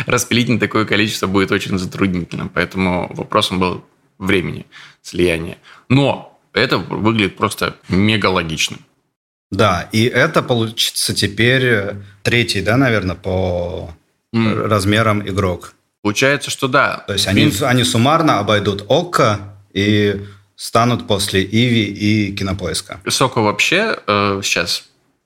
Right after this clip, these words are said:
Speaker 1: не до конца понятна ситуация, поскольку его владелец Сбербанк, хотя он как бы официально и не владелец, но находится под жестким прессингом. Но и до этого у Винка была... Ну, Винк — это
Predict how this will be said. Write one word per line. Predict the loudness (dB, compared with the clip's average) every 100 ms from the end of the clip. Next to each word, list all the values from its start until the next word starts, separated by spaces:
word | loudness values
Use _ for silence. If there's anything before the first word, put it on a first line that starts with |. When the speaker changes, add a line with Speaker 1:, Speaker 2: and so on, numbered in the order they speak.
| _
Speaker 1:
не | -2
до | 0
конца | 0 0 0 -2
понятна | 0 -2 -4 -8
ситуация, | -4 -2 -2 -6 -6
поскольку | -6 -2 -2 -2 -2 0 2 0 0 -4 -2
его | 0 0
владелец | 0 2 2 0 -4 -8 -10 _ _ -8
Сбербанк, | -2 0 0 -2 -4 -8
хотя | -6 -6
он | -8
как | -6
бы | -4 -6
официально | -6 -4 -2 -2
и | -2 -2 -2
не | 0 0 2
владелец, | 0 2 2 0 -2 -4 -4
но | -2 0 0 0 0
находится | 0 -2 -4 -4 -6 -8
под | -6 -2
жестким | -2 0 -2
прессингом. | 0 0 2 0 0 -4 _ _ 0
Но | 2 4
и | 4
до | 4
этого | 2 2 2
у | 2
Винка | 2 0 0 0 0
была... | 2 2 4 2 2
Ну, | -2 -2
Винк — | -4 0 0
это | 0 0 2 4 2 2